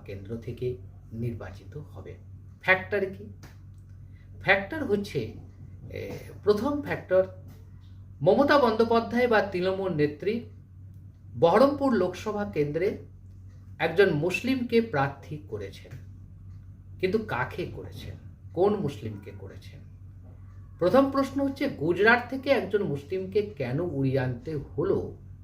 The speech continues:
বহরমপুরের মতো মুস-, বাঙালি মুসলিম অধ্যুষিত কেন্দ্রে, যেখানে, এ, প্রায়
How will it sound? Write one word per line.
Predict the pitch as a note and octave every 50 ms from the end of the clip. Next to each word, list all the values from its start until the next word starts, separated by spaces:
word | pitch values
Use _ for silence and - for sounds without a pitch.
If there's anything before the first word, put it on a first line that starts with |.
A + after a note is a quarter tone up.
| - -
বহরমপুরের | - A#2+ B2 C#3 E3 E3+ D3+ C3+ - C3 B2 A#2 A2
মতো | G#2+ G#2+ G#2 - D#3+ E3+ E3+ - - - - - - -
মুস-, | A2+ B2 D3+ D3 - - -
বাঙালি | - C3+ C#3 E3 F3 F#3+ G#3+ A3
মুসলিম | G3+ E3+ D3 - - - C#3 C3 B2+ - -
অধ্যুষিত | A#2+ A#2 G2+ - - B2+ - - A#2+ G#2 - A2
কেন্দ্রে, | F#2+ G2 G2 G#2 G2 G2 F#2+ F2+ F2 - - - - - - - - - - - - - - - -
যেখানে, | A#2+ C#3 G3+ G3+ G3+ B3+ D#4 D4 G3 C#3 C#3 - - - - - - - - - - -
এ, | A#2+ A#2+ A#2+ A#2 - -
প্রায় | - F3 F3+ F#3+ G3+ G#3+ A3+